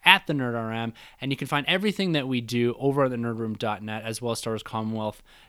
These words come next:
dot com, where you can find us and the other Star Wars Commonwealth podcast, where they're gonna be breaking down The Mandalorian, as well as getting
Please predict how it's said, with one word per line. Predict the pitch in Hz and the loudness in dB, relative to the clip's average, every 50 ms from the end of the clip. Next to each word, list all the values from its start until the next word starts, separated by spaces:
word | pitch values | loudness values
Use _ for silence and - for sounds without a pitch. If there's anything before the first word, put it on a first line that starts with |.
| _ - 113 | _ -14 -2
dot | - 127 113 113 110 101 - - | 2 4 6 6 4 2 -2 -8
com, | - - 151 151 151 147 | -2 2 6 6 6 6
where | 143 127 | 4 2
you | 120 | 0
can | 123 117 | -2 -4
find | 107 120 113 110 110 - - | -4 -2 -2 -2 -4 -4 -4
us | 139 143 143 - - - - - | -2 -2 -2 -4 -8 -12 -6 -2
and | 185 190 196 190 180 151 - - - - _ _ | 0 0 2 0 0 -4 -6 -12 -20 -20 _ _
the | 143 151 156 | -2 0 0
other | 156 151 151 | 2 0 0
Star | 135 - 156 143 | 0 0 0 0
Wars | 135 127 | 0 0
Commonwealth | - - 131 127 131 127 127 127 123 117 - _ | -2 -4 -2 -2 0 -2 -2 -2 -2 -2 -4 _
podcast, | - - - 131 131 131 131 131 - - - 131 127 127 131 - | -10 -2 0 2 4 4 2 0 -4 -6 -6 -4 -2 -2 -4 -6
where | - - 123 | -8 -10 -6
they're | 123 135 131 | -4 -4 -4
gonna | 131 127 | -2 -4
be | 127 117 | -4 -4
breaking | 110 120 117 113 120 117 | -2 -4 -4 -4 -4 -6
down | 110 117 110 113 | -4 -4 -4 -4
The | 113 110 | -4 -4
Mandalorian, | 107 110 107 107 107 110 107 117 127 127 127 123 123 113 - - - - - _ | -4 -4 -6 -6 -6 -6 -4 -2 0 0 0 0 -2 -4 -8 -14 -20 -20 -14 _
as | 120 127 127 113 | -4 -4 -4 -4
well | 117 120 135 131 131 135 135 131 - | -2 2 4 4 6 4 4 2 0
as | 127 123 123 123 120 113 | 0 2 2 2 0 -2
getting | 113 - 117 117 117 120 117 | -2 -4 -2 -2 -2 -4 -6